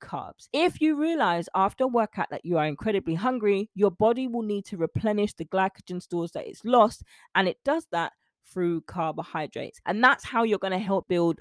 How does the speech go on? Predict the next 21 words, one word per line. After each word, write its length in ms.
muscle 420
mass 380
all 360
over 220
your 100
body, 300
not 440
just 360
in 260
a 180
one 420
particular 560
area. 400
And 300
it 140
also 280
helps 360
your 100
body 280
to 220
rest, 480